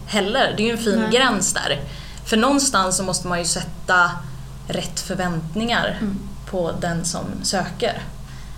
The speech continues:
Speaker 1: Ehm, för ger man fel bild tidigt och så kommer personen på plats och så är jobbet inte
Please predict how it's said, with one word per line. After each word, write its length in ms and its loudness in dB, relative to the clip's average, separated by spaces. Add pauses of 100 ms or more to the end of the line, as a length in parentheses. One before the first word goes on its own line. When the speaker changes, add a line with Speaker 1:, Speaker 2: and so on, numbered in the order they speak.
(160)
Speaker 1:
Ehm, 340 -4 (260)
för 160 -2
ger 180 2
man 240 0
fel 600 2
bild 600 0 (320)
tidigt 640 -2
och 140 -8
så 100 -6
kommer 280 -2
personen 420 -2
på 180 -12
plats 600 -2 (600)
och 500 4 (180)
så 200 -2
är 80 2
jobbet 380 0
inte 200 -6